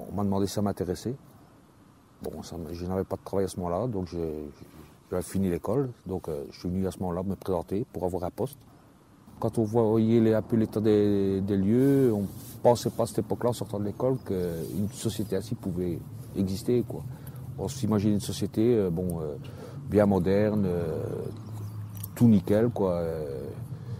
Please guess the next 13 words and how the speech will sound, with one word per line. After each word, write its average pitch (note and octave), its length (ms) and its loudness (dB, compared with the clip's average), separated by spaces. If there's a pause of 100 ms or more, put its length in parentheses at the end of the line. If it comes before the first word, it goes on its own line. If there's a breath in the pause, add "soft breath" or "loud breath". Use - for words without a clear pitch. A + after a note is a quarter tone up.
(1080 loud breath)
pas C#3 140 6
de, B2 100 8 (340)
mais G#2+ 120 0
pas - 140 -2
comme B2 180 8
ici, A#2 200 4
quoi. G2+ 140 4
Ici, G2+ 140 2
c'était A#2 160 2
plutôt A2+ 420 4
très A2+ 160 2
ancien, A#2 500 2
quoi. - 140 -4